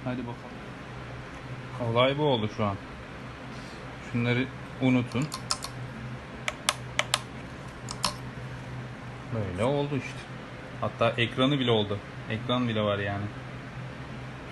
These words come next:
Şu ekran bile çalışacak. Süper oldu. Oradan ekranı da göreceğim.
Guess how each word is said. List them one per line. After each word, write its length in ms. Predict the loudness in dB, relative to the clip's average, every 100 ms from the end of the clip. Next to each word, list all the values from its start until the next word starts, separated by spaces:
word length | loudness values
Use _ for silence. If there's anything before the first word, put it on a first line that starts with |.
| -4
Şu 60 |
ekran 400 | -2 2 2 4
bile 180 | 4 2
çalışacak. 460 | 2 0 0 0 0 -4 -8 -8 -8 -8 -8 -8 -10 -8 -4
Süper 200 | 2 2
oldu. 220 | 2 -4 -8 -10 -10 -10 -10 -10 -10 -10 -10 -10 -10 -6 -2
Oradan 220 | 2 2
ekranı 420 | 0 2 2 2
da 40 |
göreceğim. 420 | 0 -2 -2 -2